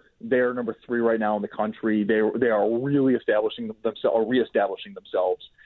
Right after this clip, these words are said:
in an A C C in which you're seeing Clemson very much has fallen from grace. They have not taken to the N I L era well at all. And so I, I,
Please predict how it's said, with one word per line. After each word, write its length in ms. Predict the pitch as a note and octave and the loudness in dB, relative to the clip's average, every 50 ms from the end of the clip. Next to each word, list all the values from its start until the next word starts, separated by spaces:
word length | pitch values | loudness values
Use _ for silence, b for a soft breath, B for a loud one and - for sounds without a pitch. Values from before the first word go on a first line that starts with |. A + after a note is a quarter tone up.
| b b _ _ | b b _ _
in 220 | B2 B2 B2 A#2+ | -2 -2 0 0
an 100 | B2 A#2 | -2 -2
A 180 | G#2 G#2+ A2+ A2 - - | 0 0 -2 -2 -2 -2
C 140 | A#2 A2 - - | -4 -4 -2 -2
C 120 | A2+ G#2+ G#2 | 0 0 0
in 80 | G2+ | 2
which 160 | G#2 G#2 G2+ - | 2 0 -2 -2
you're 100 | - G#2+ - - | -6 -8 -4 -2
seeing 220 | A#2+ A2+ A2 A2 | 0 0 0 -2
Clemson 500 | - - A2 A2 A2+ G#2+ - A2 G2 F#2+ A2 A#2 | -2 -2 -2 -2 -2 -2 -4 -6 -6 -4 -4 -6
very 320 | A2+ C3+ C3+ C3+ C3 B2+ A#2+ | -4 -4 -2 -2 0 0 0
much 280 | A#2 A2 G#2 G2 F#2 - - - - _ _ _ | 0 0 0 0 -2 -4 -10 -20 -20 _ _ _
has 180 | - A2 G#2 G#2 - - | -4 -4 -2 -2 -4 -2
fallen 300 | A2 G#2+ A2 G#2+ G2+ G2 | -2 0 0 -2 -4 -4
from 160 | - G#2+ G#2 | -4 -6 -2
grace. 260 | G2+ G#2 G2+ G#2 G2+ - - | 0 0 0 0 -2 0 0
They 80 | A#2+ | 0
have 140 | A2+ G#2+ G2+ | 0 0 -2
not 420 | G#2+ G#2+ A#2 B2 A#2 A#2 - - - | -4 -2 -2 -2 -2 -2 -4 -6 -6
taken 260 | A2+ G#2 F#2+ G#2+ G#2 | -6 -4 -4 -6 -6
to 60 | - | -2
the 160 | G2+ G#2 G2+ - | -2 -2 0 0
N 140 | G#2 A2 | 0 0
I 180 | G#2+ G2+ G2+ G2+ | 2 2 2 2
L 300 | G2 G2 G2 G2 F#2+ G2 - | 2 2 2 0 0 0 0
era 320 | G2+ G2+ G2+ G2 F#2+ F#2 - - _ _ _ _ - | 0 0 2 0 0 -2 -4 -8 _ _ _ _ -6
well 340 | A#2 G#2+ G#2+ G2 F#2+ F#2 | -2 0 0 0 0 -2
at 60 | - - | -4 -2
all. 420 | - G2 G2+ G2+ G2 G2+ G2 F#2+ b b b b b b b b _ - | 0 2 2 2 2 0 -2 -4 b b b b b b b b _ -6
And 120 | C3 - - | -6 -2 0
so 180 | D#3+ D3 C3+ | -2 0 0
I, 60 | C#3 D3+ - - | -2 -4 -2 -4
I, 100 | D3+ - | -6 -6